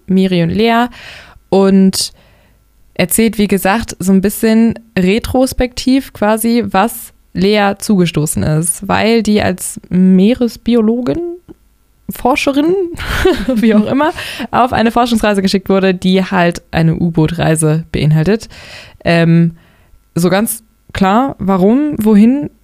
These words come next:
sie da reisen sollte, ist mir nicht geworden. Ähm, und das Einzige, was wir halt von Anfang an wissen, ist, dass sie wiedergekommen ist, nachdem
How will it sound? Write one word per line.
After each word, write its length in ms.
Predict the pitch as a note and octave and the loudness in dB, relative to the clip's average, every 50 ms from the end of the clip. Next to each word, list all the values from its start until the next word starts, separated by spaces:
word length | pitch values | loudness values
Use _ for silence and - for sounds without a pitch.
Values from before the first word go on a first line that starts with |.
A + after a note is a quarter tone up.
| _ _ - | _ _ -4
sie 160 | A#3+ B3 B3 | -2 -2 0
da 220 | A3+ A#3+ B3+ C4 | 2 0 0 0
reisen 340 | B3 A3+ A3+ A3+ B3+ A#3 A#3 | 0 0 0 0 2 2 2
sollte, 400 | A#3 A#3+ B3 B3 C4 C4+ C4+ C4+ - _ _ _ _ _ _ _ - | 2 2 2 2 2 0 0 0 -4 _ _ _ _ _ _ _ -4
ist 240 | - G3 G#3 - - | -4 -2 -2 0 0
mir 80 | G#3 G3 | 2 4
nicht 220 | G#3 A#3 C4 - | 4 2 2 0
geworden. 420 | - B3+ C4+ C#4 D4 D4+ D#4+ E4 D#4+ - - - - - - - _ | -2 0 2 2 2 2 0 -4 -6 -8 -18 -20 -20 -20 -20 -16 _
Ähm, 460 | - - A3+ A3+ A3+ A3 A3 A3 A3 - - - _ _ _ _ _ _ _ _ _ _ _ | -2 2 2 4 4 4 2 2 0 -2 -6 -20 _ _ _ _ _ _ _ _ _ _ _
und 420 | - G3+ A3 A3 A3+ A3+ G#3 - - _ _ _ _ | 0 2 2 4 4 2 2 0 -8 _ _ _ _
das 140 | - G#3+ G#3+ | -4 -2 0
Einzige, 360 | G3 D3+ A#3 B3+ B3+ C4 A#3+ | 0 0 0 0 0 0 2
was 200 | A#3 G#3+ G#3 G#3+ | 2 0 0 0
wir 260 | F#3+ G#3+ B3 B3+ A3+ A3+ | 0 0 0 0 0 0
halt 200 | A3 G#3+ A3 G#3+ | 0 0 0 -2
von 140 | - G3 | -2 -2
Anfang 280 | - - A3+ G#3+ A3 G#3 | -2 -2 0 0 0 2
an 120 | G3 G3 | 2 2
wissen, 280 | F#3+ F3+ - - G#3 F#3+ | 2 0 0 0 0 0
ist, 180 | G3 F#3+ - - | 0 -2 -2 -2
dass 200 | - F#3 - - | -2 -2 -2 0
sie 160 | G3 F#3 E3+ | -2 0 0
wiedergekommen 600 | G3+ A3 A3 G#3 F#3+ F3+ - - F#3 F#3 F3+ F3 | 2 0 2 0 0 -2 -2 0 0 0 2 2
ist, 360 | E3+ F3 F3 F3+ - - - _ _ _ _ - | 0 0 0 -2 -4 -8 -14 _ _ _ _ -2
nachdem 600 | E3 F3 F3 E3 - F#3+ G3 G3 F#3+ F#3+ F#3 | -2 0 0 0 0 0 2 2 2 2 0